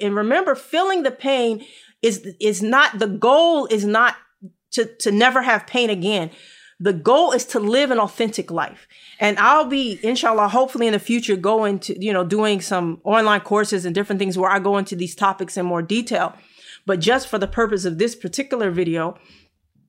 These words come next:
th-, what the goal is, is authenticity and to live from your center, from an authentic part of your soul and your heart. And when you begin to believe, like, these things where,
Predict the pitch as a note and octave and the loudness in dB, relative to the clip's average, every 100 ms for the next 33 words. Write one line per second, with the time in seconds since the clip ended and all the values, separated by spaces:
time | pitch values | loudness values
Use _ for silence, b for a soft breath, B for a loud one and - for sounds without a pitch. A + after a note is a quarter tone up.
0 | _ _ _ - F3+ D3 A3 D#3 E3 E3 | _ _ _ -14 -10 -4 -4 -4 -6 0
1 | A#3 F4 - F#3+ F3+ D#3+ A#3+ C4+ C4 A3 | 2 2 0 -2 0 2 4 4 2 2
2 | G#3+ G3+ G3+ E3+ - G#3 A#3+ A#3+ G#3 E3+ | 0 0 -4 -4 -4 2 2 2 -4 -4
3 | - G3 F#3 D#3 - b b b G3 - | -6 -6 -6 -8 -14 b b b -4 -2
4 | G3 G3+ C4 C4+ C4+ - A3 G3 F#3 - | 0 2 4 2 0 -4 0 0 -2 -2
5 | G#3+ G#3 E3 - _ _ _ _ G#3+ G#3 | -4 -4 -8 -14 _ _ _ _ -2 0
6 | F#3+ A3 A#3+ B3 C4+ C#4 D4 - - A3+ | 0 2 2 2 0 -2 -2 -8 -4 0
7 | A3 G3+ F#3 F3+ - A3+ A3 G3+ F3 F3 | 0 0 -2 -6 -4 0 2 0 -2 -4
8 | - A#3 G3 - B B B B - A3 | 0 2 2 0 B B B B -2 0
9 | G#3+ G#3 G3+ C#4 E4+ D4+ G#3 A#3+ A#3 G3+ | 2 2 2 2 2 0 0 0 0 -2
10 | G3+ F#3+ A#3+ A#3 G3+ F#3+ F#3 A3+ G#3 - | 0 0 0 0 0 -2 0 -2 -4 0
11 | A3 G#3 F3+ F3+ F3+ | 0 2 0 0 0